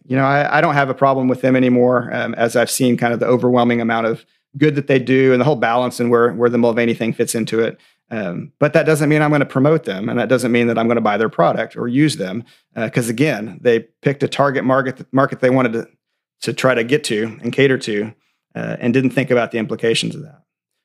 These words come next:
But man, I'm glad I don't own any sh-, any shares of that.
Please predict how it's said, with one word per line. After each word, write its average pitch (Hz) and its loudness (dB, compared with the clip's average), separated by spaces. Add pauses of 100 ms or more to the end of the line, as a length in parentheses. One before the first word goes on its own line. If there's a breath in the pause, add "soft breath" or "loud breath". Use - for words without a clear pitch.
But - -10
man, 139 2
I'm 117 0
glad 113 0
I 110 0
don't 113 -6
own 117 -4
any 107 -4
sh-, - -10
any 117 -4
shares 117 0
of 92 -14
that. - -12